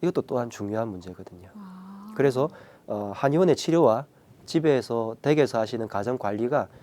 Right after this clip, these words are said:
Speaker 1: 병행이 돼야 되기 때문에 저는 이것도 하나의 치료라고 보고, 어, 꼭 설명을 드립니다.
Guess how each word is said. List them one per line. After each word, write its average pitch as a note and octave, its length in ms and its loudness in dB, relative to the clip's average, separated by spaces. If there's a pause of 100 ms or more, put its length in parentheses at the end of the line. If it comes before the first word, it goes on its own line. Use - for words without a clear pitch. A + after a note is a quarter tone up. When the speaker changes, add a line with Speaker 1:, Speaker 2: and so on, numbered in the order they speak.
(160)
Speaker 1:
병행이 C3 360 0
돼야 C#3+ 200 6
되기 G#2+ 180 2
때문에 A2+ 380 -2
저는 D3+ 260 0
이것도 F#3+ 280 6
하나의 D3 320 -2
치료라고 C#3 480 -4
보고, A#2 380 -4 (580)
어, - 140 -16
꼭 - 180 -4
설명을 A#2+ 400 -6
드립니다. - 440 -18